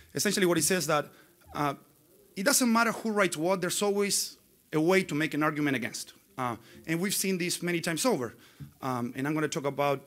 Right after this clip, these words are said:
this at the end, where a few years ago, dynamic measurements of, uh, fluid responsiveness were discouraged, where more recently, uh, I feel that we're moving towards,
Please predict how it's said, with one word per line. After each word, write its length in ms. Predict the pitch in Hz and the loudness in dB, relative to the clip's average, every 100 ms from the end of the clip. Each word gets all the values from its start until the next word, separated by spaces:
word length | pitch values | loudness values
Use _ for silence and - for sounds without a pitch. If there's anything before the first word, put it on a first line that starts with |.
| - | -16
this 260 | 143 175 180 | -6 0 0
at 100 | 139 | 0
the 140 | 170 | 0
end, 260 | 220 165 147 | 2 2 0
where 320 | 139 135 127 - - _ - | 2 2 0 -6 -20 _ -8
a 60 | |
few 140 | 135 151 | -8 -2
years 220 | 170 - | 0 0
ago, 380 | 147 202 165 139 - | 0 2 2 0 -6
dynamic 460 | 135 135 147 160 135 | -4 -2 0 0 -2
measurements 560 | 143 160 156 139 135 143 | 0 0 0 -2 -2 -2
of, 200 | 123 - | -4 -4
uh, 100 | 123 | -6
fluid 220 | - 147 | -4 -4
responsiveness 640 | 131 - 202 190 143 135 | -4 -2 -2 0 -2 -2
were 140 | 131 139 | -2 -4
discouraged, 640 | 131 - 240 190 156 - - - _ | -2 -4 -2 -2 -4 -8 -16 -20 _
where 140 | - 160 | -4 -2
more 160 | 180 | 0
recently, 640 | 175 175 - 165 151 151 131 - - - | 0 -2 -2 -2 0 0 -2 -14 -16 -10
uh, 260 | 139 127 131 | -4 -4 -2
I 80 | 143 | -2
feel 160 | 139 156 | -2 0
that 100 | 139 | 2
we're 100 | 143 | 2
moving 300 | 143 139 135 | 2 0 0
towards, 500 | 160 139 131 127 | 0 0 0 -2